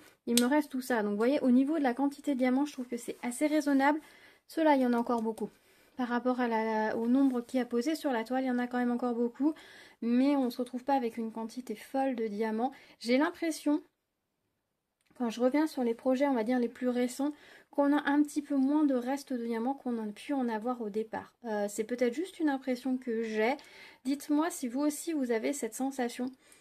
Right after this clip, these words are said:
que depuis, euh, bah, depuis quelque temps, on a un petit peu moins de gaspillage de diamants qu'on a pu en avoir à une époque. Après, c'est peut-être juste une impression totalement erronée de ma part. Dites-moi, donc cette toile avait huit couleurs. Ça se collait très bien.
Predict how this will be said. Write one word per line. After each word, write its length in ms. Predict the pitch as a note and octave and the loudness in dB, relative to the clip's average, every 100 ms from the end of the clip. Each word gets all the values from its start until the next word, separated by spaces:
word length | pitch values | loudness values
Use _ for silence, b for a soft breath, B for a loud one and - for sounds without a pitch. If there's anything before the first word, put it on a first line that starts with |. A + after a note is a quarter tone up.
| b b - | b b -2
que 100 | A#3+ | -2
depuis, 560 | A#3 B3 - - D4 C#4+ | 0 -2 -4 0 4 4
euh, 260 | A3+ G#3+ | 2 0
bah, 140 | G3+ G3+ | 0 -2
depuis 280 | A3 C4 D4+ | -2 -4 0
quelque 280 | C#4+ B3+ | 0 0
temps, 240 | B3 C#4 C#4+ | -2 -2 -2
on 160 | B3 A3+ | -2 -2
a 80 | - | -2
un 160 | B3 A#3+ _ | -2 -2 _
petit 380 | E4 E4+ - C#4+ | -4 -4 -2 -4
peu 260 | - C4+ C4+ _ | -2 -6 -6 _
moins 300 | B3 A#3 C4 | -4 0 2
de 120 | C4+ G#3+ | 2 0
gaspillage 680 | G3+ A#3 A#3+ - A#3 B3 | -2 -4 -4 -6 -2 0
de 120 | A3 G#3+ | -2 -2
diamants 340 | G#3 G#3+ B3 | -2 -2 -2
qu'on 180 | B3+ G#3 | -4 -6
a 120 | F#3+ | -6
pu 160 | - C4+ | -6 -4
en 120 | A#3 | -4
avoir 280 | G#3 A#3 A#3+ | -4 -4 -2
à 80 | |
une 100 | G3+ | -4
époque. 240 | G3 - - _ _ _ _ A3 | -6 -10 -20 _ _ _ _ -6
Après, 240 | G#3 C4 | -4 -4
c'est 160 | B3+ A3+ | -6 -6
peut-être 180 | G3+ | -6
juste 260 | F#3+ C#4 - | -6 -8 -4
une 120 | C4+ | -4
impression 380 | A3 A3+ G#3+ A3+ | -4 -6 -10 -8
totalement 420 | C4 E4 D4 C4+ | -6 0 2 2
erronée 320 | B3+ A#3 A#3 | 0 0 -2
de 40 | A3+ | -2
ma 140 | G3+ | -4
part. 180 | G3 B3+ B B B B B - | -2 -4 B B B B B -6
Dites-moi, 640 | A#3+ D#4 - C4 A#3+ B3 C4 | 0 2 2 2 4 4 4
donc 200 | A#3 A#3 | 0 -4
cette 280 | A3 D4+ D4 | -4 -4 0
toile 220 | D#4+ C#4+ | 2 4
avait 180 | B3 G#3+ | 2 -2
huit 300 | G#3+ A#3+ E4+ | -2 2 2
couleurs. 420 | F4 C#4+ A3 B3 - _ _ _ _ _ _ | 0 0 2 2 -2 _ _ _ _ _ _
Ça 200 | - C#4 | -4 -2
se 140 | C4+ C4 | -2 -4
collait 320 | C4 B3 B3 | -2 0 -2
très 200 | - B3 | -2 -2
bien. 220 | A3+ | 0